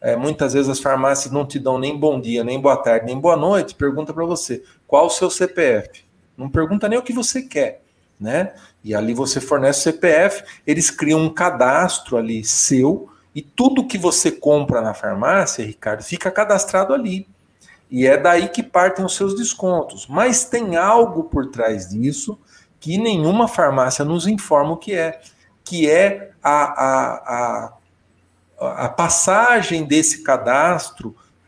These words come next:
positivo ou negativo para outras instituições, como, por exemplo, planos de saúde. Então, o que nós ficamos sabendo? Que, por exemplo, o Ricardo Faria, Ricardo vai à farmácia e compra remédio de pressão.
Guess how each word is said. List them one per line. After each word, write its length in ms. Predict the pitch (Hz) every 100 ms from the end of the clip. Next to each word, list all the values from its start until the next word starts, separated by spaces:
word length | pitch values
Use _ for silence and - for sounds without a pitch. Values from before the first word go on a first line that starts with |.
| -
positivo 760 | 139 123 - - 127 165 117
ou 60 | 120
negativo 680 | 117 107 101 - 180 185 - - _ _ -
para 380 | 156 185 196
outras 680 | 170 180 233 226 - 180 147
instituições, 1040 | 151 139 151 139 143 139 117 107 98 - _ _ _
como, 280 | - 135 143
por 240 | - 175
exemplo, 600 | 196 185 160 180 196 214 - _ -
planos 460 | 143 147 165 165
de 80 | 156
saúde. 600 | 156 180 170 131 117 95 _ _ _
Então, 160 | 127
o 80 | 170
que 180 | - 254
nós 260 | 247 208 -
ficamos 500 | 180 - 156 156 -
sabendo? 500 | 156 123 110 - _ _ _ _ _ _ -
Que, 180 | 160
por 240 | 165 196 208
exemplo, 400 | 180 147 143 147
o 20 |
Ricardo 480 | 143 165 170 185 180
Faria, 600 | - 190 120 113 101 - -
Ricardo 420 | 123 143 156 151
vai 160 | 151
à 60 | 147
farmácia 720 | 147 165 147 143 170 - 190 - - - -
e 60 |
compra 400 | 139 - 170 170
remédio 460 | 143 151 151 202 196
de 80 | 185
pressão. 600 | - 185 - - 120 110